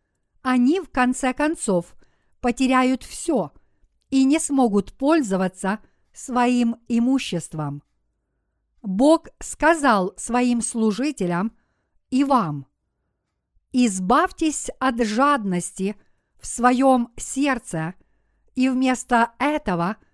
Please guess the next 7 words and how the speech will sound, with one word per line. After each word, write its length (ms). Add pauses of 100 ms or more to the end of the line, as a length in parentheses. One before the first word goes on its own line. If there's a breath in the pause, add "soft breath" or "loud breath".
(260)
уверуйте 800
в 60
Меня, 540 (920)
и 60
Я 720
дам 360
вам 340